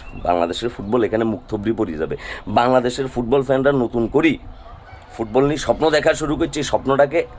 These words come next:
ডিয়ার ক্যারাবেরা কোচ, আপনারা ধূলিসাৎ করিয়েন না। ছোটন কাকা আপনাকে নিয়ে ব্যাপক অভিযোগ উঠতেছে। কাকা, প্লিজ বাংলাদেশের ফুটবলটাকে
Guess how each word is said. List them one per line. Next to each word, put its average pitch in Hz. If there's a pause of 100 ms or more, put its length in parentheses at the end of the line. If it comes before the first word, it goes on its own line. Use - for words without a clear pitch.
(120)
ডিয়ার 180
ক্যারাবেরা 143
কোচ, 160 (300)
আপনারা 104 (320)
ধূলিসাৎ 160
করিয়েন 92
না। 82 (260)
ছোটন 123
কাকা 123
আপনাকে 104
নিয়ে 123
ব্যাপক 143
অভিযোগ 110
উঠতেছে। 80 (340)
কাকা, 85
প্লিজ 170 (460)
বাংলাদেশের 90 (120)
ফুটবলটাকে 110